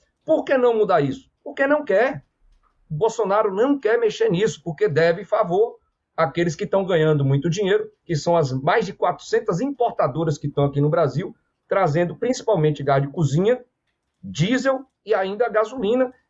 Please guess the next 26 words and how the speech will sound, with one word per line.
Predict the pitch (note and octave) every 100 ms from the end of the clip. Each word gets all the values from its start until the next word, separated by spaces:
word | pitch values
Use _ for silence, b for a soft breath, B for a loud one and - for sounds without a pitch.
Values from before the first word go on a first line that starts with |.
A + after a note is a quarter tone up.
| b
sem | - A3+ A#3
termos, | G3 A3
por | -
sinal, | D3 D#3+ E3
necessidade | D3+ E3+ D3 B2+ - D#3
de | F3
importar | E3+ D#3+ C#3 C#3+
gasolina. | E3+ F3+ C#3 D#3 F3
Importamos | - B2+ - C#3+ E3+ - _ _
porque | - D#3
as | C#3+
refinarias | D3 D#3 D3+ B2 A#2+ A#2 _ _
estão | _ D#3+
sendo | C#3+ C3
desmontadas, | C3+ E3 F3 F#3 G#3 A4+ - _ _
com | D#3 D3+
capacidade | D3+ D#3+ C#3+ C#3+ C#3+ D3
ociosa | D3 - F3+ G#3 B3
e |
sendo | A#3+ G#3+ G#3+
privatizadas. | B3 B3 B3 F3+ D3 D#3 - - _ _
Então, | - G3+
sim, | C#3+ G3+
Amanda, | G#3 C3 F#2+ D2 C#2+ -
nós | A#2+ C#3 F3 -
poderíamos | E3+ E3 C3 C3+ C#3+ C#3+ -